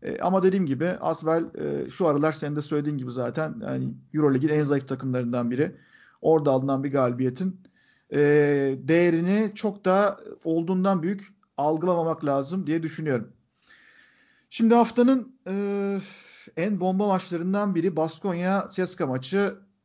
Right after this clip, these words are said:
Gerçekten güzel bir maç oldu. E, eğer bir gün sonra Bayern Olympiakos maçı olmasaydı, daha doğrusu Olympiakos Bayern maçı olmasaydı haftanın en güzel maçı belki diyebilirdim. Ama, e,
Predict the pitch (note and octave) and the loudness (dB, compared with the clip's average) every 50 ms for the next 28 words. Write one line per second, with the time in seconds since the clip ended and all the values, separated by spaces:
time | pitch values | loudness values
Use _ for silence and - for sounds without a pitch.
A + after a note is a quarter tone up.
0 | _ _ _ - E3 E3 D#3+ E3 D#3 D#3+ F#3 E3+ E3 E3+ E3 D3+ F3 F3 E3+ D#3+ | _ _ _ -2 -2 -2 0 -2 -4 -2 -2 -2 -2 -2 -4 0 2 2 2 2
1 | D3+ C#3+ C#3+ C3+ - C#3 B2+ B2+ B2+ C3 E3 F#3 F#3+ - - - D3 C#3+ C#3 C#3 | 0 -2 -2 -2 -2 -2 -4 -2 0 0 0 0 0 -2 -4 -6 -4 -4 -2 0
2 | C#3 C3+ - - D#3 E3 E3+ E3 D3+ D3+ F3 D#3+ F#3 F3+ F3+ E3+ D#3+ D#3+ E3 D#3 | 0 -2 0 0 2 2 2 2 0 -2 -4 -2 -2 -2 2 2 4 4 4 4
3 | D3 F3 E3+ E3 E3+ E3+ E3 D3+ D#3+ E3 E3+ D3+ F3+ E3+ E3 E3 E3 D#3+ - E3 | 4 4 4 4 4 2 2 -2 -4 -4 -2 -2 -2 -2 -2 -4 -6 -8 -6 -8
4 | D#3 - E3+ D#3+ - - E3 E3+ E3 D3+ C#3 C3 C3+ B2 B2 B2 C3 E3+ F#3+ F#3 | -8 -6 -6 -8 -2 0 0 0 0 -2 -4 -4 -4 -4 -4 -2 -2 -2 -2 -2
5 | F#3 - _ - - C3 B2 C3+ C#3+ C#3+ C#3+ D3 C#3 D3 C#3+ D#3+ C#3+ C#3 D3 C#3+ | -6 -14 _ -12 -8 -8 -6 -4 -4 -4 -2 -4 -4 -2 -2 -4 -4 -4 -6 -6
6 | D3 D3+ D3+ D3 D3 D3 D3 C#3+ - D#3+ D#3+ D3 C3+ B2+ - C3 B2 B2+ C3+ F#3 | -2 -2 0 0 0 0 -2 0 2 2 2 2 2 -2 -2 -2 -2 0 2 2
7 | F#3+ F#3+ - - _ _ _ _ _ _ _ _ _ _ - - D#3 D3+ D#3 - | 0 0 -2 -14 _ _ _ _ _ _ _ _ _ _ -2 0 0 0 0 0
8 | - D#3+ F3 F#3+ G3 G3 - - - _ _ _ - _ _ - - F#3 E3+ D3+ | 0 0 2 2 0 0 -4 -10 -20 _ _ _ -20 _ _ -6 -4 -4 -2 -2
9 | C#3 D#3 D#3+ D3+ C#3+ C#3 C3+ - D#3 D3 C3+ C3+ C3 C3+ F#3 E3 - C#3+ D#3 E3 | 0 0 0 0 0 -2 -4 -2 -2 0 0 0 0 -2 -6 -6 -4 0 0 2
10 | D3+ D#3 D#3 D#3 C3+ A#2 D3 F#3+ G3+ G3 - F#3 G3 F3+ F#3 G#3+ A3 - - - | 2 2 0 0 -2 -2 -6 -8 -8 -6 -4 -2 2 4 4 4 2 0 -2 -6